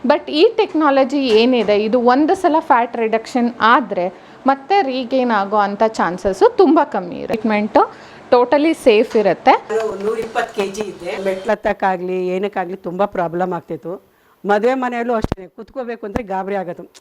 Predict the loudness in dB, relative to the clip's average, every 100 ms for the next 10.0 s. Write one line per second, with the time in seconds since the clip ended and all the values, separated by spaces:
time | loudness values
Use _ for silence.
0 | -8 -4 -4 -2 -4 -4 -6 -6 -6 -8
1 | -12 _ _ _ -6 -6 -4 -8 -8 -12
2 | -12 -14 -12 -10 -6 -4 -6 -8 -16 -16
3 | -20 _ _ _ _ _ -2 0 0 -6
4 | -12 -12 -10 -12 -12 -14 -12 -10 -6 -6
5 | -6 -6 -4 -4 -4 -4 -4 -6 -4 -6
6 | -8 -8 -4 -4 -4 -8 -10 -16 _ _
7 | _ -10 -6 -4 -6 -4 -2 -4 -6 -6
8 | -6 -6 -2 -2 -2 -8 -8 -6 -4 -6
9 | -8 -12 -14 -12 -10 -10 -12 -14 -18 -20